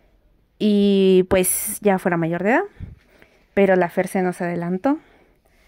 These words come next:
Entonces, un enero del dos mil dieciséis, eh, pues, yo no tenía muchos síntomas,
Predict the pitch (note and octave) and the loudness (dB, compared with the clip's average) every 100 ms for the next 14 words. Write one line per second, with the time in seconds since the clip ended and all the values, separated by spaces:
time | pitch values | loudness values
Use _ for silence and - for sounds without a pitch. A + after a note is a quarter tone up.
0 | _ _ _ - C4+ C#4 C#4 C#4 C#4+ D#4 | _ _ _ -2 0 0 0 0 0 -2
1 | - - A#3+ B3+ B3+ A#3+ A#3 C4 C#4 G#3+ | -4 -2 0 2 2 2 2 2 2 2
2 | F#3 F#3+ G3 G3+ G#3+ A3+ B3+ C4 C4 F#4 | 0 0 -2 -2 -4 -4 -4 -2 -2 -4
3 | _ _ _ _ _ _ _ _ _ - | _ _ _ _ _ _ _ _ _ -2
4 | F#3 F3+ F3+ F#3 F#3 F#3 G3+ G3 G3 F#3+ | 2 2 2 2 2 0 2 2 2 -2
5 | G#3 C#4 F#4 F#4 A3+ G#3+ G#3+ - G#3+ B3+ | -4 0 0 0 0 0 -2 -4 -2 0
6 | C#4 D#4 E4+ A4+ | 2 2 0 -2